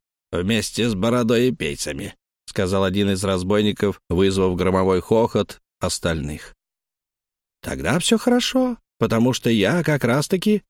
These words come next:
в Якуба Шелли гешефте», — невозмутимо ответил Тинтенфас.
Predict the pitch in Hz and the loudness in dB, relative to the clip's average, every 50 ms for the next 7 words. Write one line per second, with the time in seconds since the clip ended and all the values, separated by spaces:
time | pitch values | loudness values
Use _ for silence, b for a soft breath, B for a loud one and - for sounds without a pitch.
0 | _ - 87 82 80 95 120 160 - - 220 226 247 220 - - 254 254 247 254 | _ -4 -2 0 2 2 0 0 0 0 0 0 0 -2 -2 0 0 0 2 2
1 | 254 247 254 233 - - 190 - 85 - - 90 80 78 - _ _ _ 101 101 | 0 0 0 0 0 0 0 -2 -2 -4 -2 -2 -2 -2 -4 _ _ _ 0 0
2 | 104 101 95 98 101 98 - - 107 101 98 95 95 - 104 98 92 - 104 98 | 2 2 2 2 0 0 2 2 2 2 2 2 2 2 0 0 2 2 0 -2
3 | 90 - 98 92 87 98 98 - - 92 92 90 - - - | 0 0 -2 0 0 -2 -2 -2 -2 -2 -2 -2 -4 -10 -12